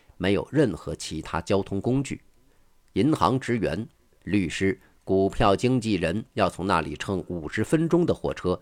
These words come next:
去曼哈顿。奥本海默的愿望是把研究院变成吸引跨学科学者的集散地。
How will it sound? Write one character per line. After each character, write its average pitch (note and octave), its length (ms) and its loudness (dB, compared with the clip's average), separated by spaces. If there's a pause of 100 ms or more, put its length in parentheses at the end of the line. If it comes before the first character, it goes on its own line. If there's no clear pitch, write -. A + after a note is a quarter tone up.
(260)
去 - 140 -4
曼 C#2+ 160 -6
哈 - 180 -4
顿。 - 160 -4 (1600)
奥 G#2+ 120 4
本 A#2 120 2
海 G#2 140 0
默 G#2 140 2
的 A2 100 2
愿 A#2 220 6
望 F2+ 180 6
是 - 140 -4
把 E2+ 140 2
研 F2+ 200 0
究 C#3 160 4
院 A2+ 220 4
变 F#2 160 2
成 F2+ 180 -2
吸 D3 220 -4
引 F2+ 160 0
跨 G#2 260 4
学 A#2 220 2
科 F3 240 2
学 F2+ 220 0
者 - 180 -4
的 D2 100 -10
集 C#2+ 200 -10
散 C#2+ 180 -4
地。 - 220 -10